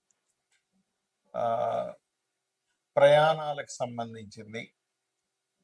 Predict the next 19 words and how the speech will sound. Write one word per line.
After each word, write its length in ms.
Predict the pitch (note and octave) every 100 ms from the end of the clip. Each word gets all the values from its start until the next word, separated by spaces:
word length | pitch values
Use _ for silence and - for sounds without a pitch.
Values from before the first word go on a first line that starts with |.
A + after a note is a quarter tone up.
| _ _
ఫుడ్ 400 | - - C#3+ C#3
రిలేటెడ్ 440 | C#3+ C#3+ B2+ - A#2+
సంబంధించినవి 840 | - A2 A2 G#2+ F#2+ A2 A#2 B2+ _ _ _
ఇవి 180 | D#3 F3+
బాగుంటాయి. 560 | E3+ - C3 - B2 B2+
ఏది 220 | C3 C#3
మీకు 200 | C#3 -
సోమవారం 560 | C3 A#2+ B2 B2 G#2+
బాగుంటాయి. 500 | G#2+ A2 A2 - - - _ _ _ _ _ -
లేదా 220 | D#3 E3
రెండవ 360 | D#3 D3+ D3+ D3+
తేదీ 460 | D3+ C#3+ C#3+ - _ _ -
మీ 360 | D3+ D3+ D3
రెండు 300 | C#3 D3+ E3
వచ్చేది 360 | E3 - D3 B2+
ఏదైనా 280 | B2+ B2+ A#2+
రెండు, 420 | B2+ B2+ B2+ B2
పదకొండు, 580 | B2+ A#2 - B2 B2 C3 _
ఇరవై, 500 | B2+ B2+ B2 B2 B2